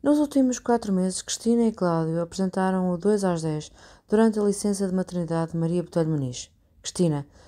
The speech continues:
sempre afirmou que seria temporário, contudo, parece que José Eduardo Muniz lhe pôs uma faca na garganta e Cristina deu o dito por não dito. Compreende-se, eu, se tivesse uma faca apontada à minha garganta, também mandaria a Maria Botelho Muniz às ortigas.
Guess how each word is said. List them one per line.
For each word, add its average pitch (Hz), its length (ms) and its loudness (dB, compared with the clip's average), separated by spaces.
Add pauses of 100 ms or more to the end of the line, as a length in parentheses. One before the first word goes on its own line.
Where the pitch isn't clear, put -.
sempre 214 380 0
afirmou 175 400 0
que 170 140 -12
seria 175 340 -2
temporário, 175 720 0
contudo, 196 540 0 (400)
parece 269 320 4
que 262 160 -2
José 214 260 -2
Eduardo 165 320 -2
Muniz 196 360 0
lhe 208 120 -4
pôs 208 360 2
uma 185 180 0
faca 240 420 -2
na 233 100 4
garganta 185 540 0 (320)
e 240 80 -2
Cristina 226 460 2
deu 220 220 6
o 208 80 0
dito 233 360 -2
por 254 140 0
não 208 180 2
dito. 139 320 -10 (540)
Compreende-se, 175 680 0 (300)
eu, 185 300 4
se 170 220 -6
tivesse 175 420 2
uma 170 100 2
faca 170 300 0
apontada 170 340 2
à 160 40 2
minha 165 180 2
garganta, 165 500 2
também 170 400 2
mandaria 165 500 2
a 156 40 0
Maria 156 280 0
Botelho 156 260 -4
Muniz 151 280 0
às 165 140 4
ortigas. 165 560 0